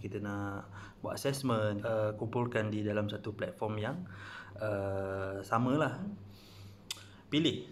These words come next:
satu platform dan kita stick dengan platform tu throughout the courses dan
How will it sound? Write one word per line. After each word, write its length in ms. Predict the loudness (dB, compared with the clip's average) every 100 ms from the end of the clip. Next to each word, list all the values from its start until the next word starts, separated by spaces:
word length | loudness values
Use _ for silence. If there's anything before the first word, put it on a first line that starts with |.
| -14
satu 640 | -4 2 2 2 0 0 -4 0
platform 560 | 0 2 2 2 0 -4 -12 -16 -16 -18 -18 -18 -18 -8 4
dan 160 | 4
kita 160 | 4 2
stick 320 | 2 0 2
dengan 160 | 2 2
platform 480 | 0 2 4 4 2
tu 160 | 0
throughout 480 | 4 6 8 4 2
the 80 | -2
courses 720 | -2 -2 -4 -12 -12 -14 2
dan 320 | 2 2 -2